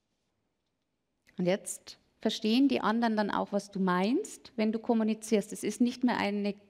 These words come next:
Diskrepanz, ein Missverständnis zwischen dem Bild, das du gibst, und dem, was du sagst. Und sie können dir folgen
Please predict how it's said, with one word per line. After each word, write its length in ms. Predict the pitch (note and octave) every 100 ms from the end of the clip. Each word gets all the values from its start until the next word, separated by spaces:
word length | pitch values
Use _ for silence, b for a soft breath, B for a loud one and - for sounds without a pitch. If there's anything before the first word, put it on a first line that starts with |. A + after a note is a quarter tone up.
| -
Diskrepanz, 680 | A3 - - - G3 A#3+ -
ein 120 | G3+
Missverständnis 720 | A3+ - B3+ - A#3 A#3+ A#3+
zwischen 280 | - A3 G#3
dem 180 | G3 G3
Bild, 340 | - A3 A#3
das 160 | C4 -
du 100 | C4
gibst, 400 | - D4 - - b b b b b b b
und 180 | - G#3
dem, 140 | A3 G3+
was 180 | F#3
du 120 | - F3
sagst. 580 | D3 - - - - _ _ _ _ _ _ _ -
Und 100 | A3
sie 80 |
können 320 | A3+ A#3 A3+ G#3
dir 140 | G3+
folgen 520 | - G3 A#3 E4 G4+